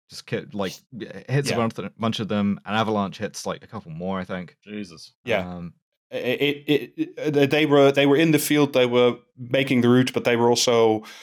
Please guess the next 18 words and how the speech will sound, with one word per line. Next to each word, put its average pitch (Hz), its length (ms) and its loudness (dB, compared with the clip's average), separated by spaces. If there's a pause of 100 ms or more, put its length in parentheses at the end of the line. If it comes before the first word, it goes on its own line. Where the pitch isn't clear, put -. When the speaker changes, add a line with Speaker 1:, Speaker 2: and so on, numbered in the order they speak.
(260)
Speaker 2:
very 123 240 2
slow 143 340 2
because 120 300 -2
they 120 100 2
were 110 140 4
carrying 110 420 2
tents 127 340 2
and 107 120 -2
stoves 120 520 0
and 104 140 0
other 120 160 -2
things 113 380 0
needed 113 300 2
to 107 200 0
pre-stock 120 560 0
the 107 80 -4
higher 104 220 0
camps 101 480 -4